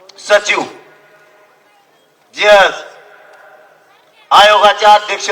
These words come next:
दोन, जे कायदाच बनवतात, ज्यांना कायद्याचा त्यांच्या इतका अभ्यास कोणालाच नाही, ती काही कायद्याचे अभ्यासक,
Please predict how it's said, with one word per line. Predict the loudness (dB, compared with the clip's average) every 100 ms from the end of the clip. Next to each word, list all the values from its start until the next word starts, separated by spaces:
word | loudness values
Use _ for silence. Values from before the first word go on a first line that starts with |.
| -4
दोन, | 2 4 4 2 -4 -18 -20 -20 -12
जे | -10
कायदाच | -4 0 0 2 0 0
बनवतात, | -4 -4 -4 -8 -14 -20 -20 -20 -20 _ _ _ _ _ _ _ _ -4
ज्यांना | -2 0
कायद्याचा | 0 0 0 -2 0 2 2 -2 -14 -20 -14 -8
त्यांच्या | -8 -8 -12
इतका | -4 -4
अभ्यास | -2 -2 -2
कोणालाच | -2 0 0 0 -4
नाही, | -12
ती | -12 -8 -8 -8 -16 -20 -20 _ _ _ _ _ _ _ _ _ _ _ _ _ _ _ -2
काही | 0 0 -2 -10 -20 _ _ _ _ _ _ -4
कायद्याचे | -2 -2 -4 -4 -4
अभ्यासक, | -6 -6 -10 -8 -12